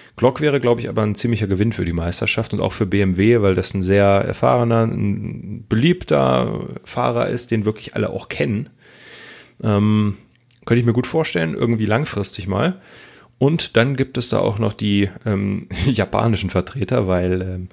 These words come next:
Amlin, ähm, die Versicherung, äh, in der ersten Saison hieß die ja noch wirklich Amlin oder Amlin. Dann, äh, hieß sie irgendwann M S Amlin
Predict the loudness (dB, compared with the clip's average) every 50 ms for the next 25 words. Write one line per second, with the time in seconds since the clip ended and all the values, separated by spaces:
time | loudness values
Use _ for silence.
0 | -18 -20 -20 -20 -20 -18 -18 -18 -20 -20 -20 _ _ _ 0 2 4 6 6 6
1 | 6 4 4 2 2 2 2 4 4 4 4 2 2 0 2 2 2 2 0 0
2 | 2 2 4 4 4 0 0 -4 -10 -20 _ _ _ -8 -8 -8 -8 -8 -8 -2
3 | 0 0 2 2 0 2 2 2 2 4 4 2 2 0 -2 -2 -2 -2 0 0
4 | 0 0 -2 -2 -4 -6 -6 -6 -10 -10 -8 -4 -2 2 2 2 2 0 -2 -6
5 | -12 -20 -20 -20 -20 _ _ _ -20 -16 -14 -12 -10 -6 -4 -4 0 0 0 0
6 | 0 -2 -6 -16 -20 -18 -18 -18 -18 -20 -20 -20 _ _ 0 2 4 4 4 4
7 | 4 4 4 4 4 2 2 2 2 2 2 2 0 -2 -4 -4 -4 -4 -4 -4
8 | -4 -4 -4 -4 0 0 2 2 2 0 0 0 -2 -2 -2 -2 -2 -2 -4 -6